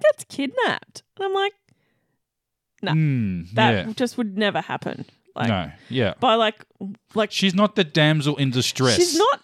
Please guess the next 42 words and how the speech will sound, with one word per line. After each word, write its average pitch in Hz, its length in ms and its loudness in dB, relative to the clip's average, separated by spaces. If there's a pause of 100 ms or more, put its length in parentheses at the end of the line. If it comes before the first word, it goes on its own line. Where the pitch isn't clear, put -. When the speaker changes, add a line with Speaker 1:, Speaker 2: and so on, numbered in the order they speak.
(140)
Speaker 1:
yeah, 302 280 2
she - 200 2
is 370 140 6
not 320 240 2
the 427 80 4
damsel 330 480 2
in 320 140 4
distress. 285 520 0
Speaker 2:
Exactly, 123 200 2
Speaker 1:
Exactly. 190 440 0
That 240 160 2
Speaker 2:
yeah. 233 60 4
Speaker 1:
is - 100 0
not 294 180 2
her 285 120 4
character. 269 460 0 (380)
She 277 220 -2
is, 339 160 0
like, 226 240 0
the 240 80 -2
one 220 240 0
that 214 120 -4
you 208 340 -2 (420)
might 220 300 0 (100)
attempt - 600 -4
to 180 580 -2 (560)
kidnap, 175 520 -4
and 202 160 -2
she 240 180 0
beats 226 400 -2
the 392 100 -8
fucking - 560 -6
crap 320 320 -2
out 415 180 2
of 269 140 0
you. 185 220 -2
Speaker 2:
Yeah, 127 240 0 (300)
that's - 220 -6
Callahan. 98 420 -4
Speaker 1:
That's 320 240 0
Speaker 2:
Yeah. 196 60 -4
Speaker 1:
Callahan. 269 840 -2